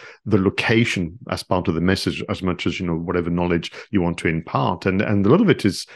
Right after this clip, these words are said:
chatting to people who perhaps have a desire to be more out and about. And I just thought it was fascinating because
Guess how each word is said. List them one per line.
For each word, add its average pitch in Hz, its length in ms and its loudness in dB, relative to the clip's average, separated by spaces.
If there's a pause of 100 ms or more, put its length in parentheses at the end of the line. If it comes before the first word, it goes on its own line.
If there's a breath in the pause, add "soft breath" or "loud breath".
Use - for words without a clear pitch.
(180 loud breath)
chatting - 560 -2
to - 120 -4
people 98 440 2
who 98 180 0
perhaps 95 480 -4 (320 loud breath)
have 104 160 0
a 98 60 0
desire 101 460 0
to - 120 -10
be 90 180 0
more 90 280 0
out 87 220 -4
and 85 100 -2
about. 87 280 0
And 135 120 4
I - 20 4
just 175 160 0
thought 196 80 6
it 170 40 8
was 127 140 0
fascinating 117 600 0
because 90 400 0